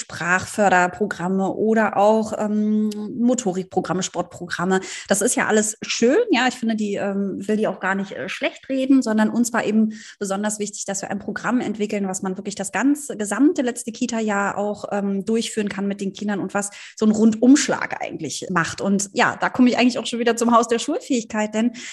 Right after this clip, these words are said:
das Haus der Schulfähigkeit leitet uns quasi durch die Piratenreise oder andersrum, die Piratenreise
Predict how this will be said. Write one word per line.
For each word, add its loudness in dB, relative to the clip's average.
das -2
Haus 0
der -4
Schulfähigkeit -4
leitet 2
uns -2
quasi 4
durch 2
die -4
Piratenreise 0
oder -2
andersrum, -2
die -6
Piratenreise 0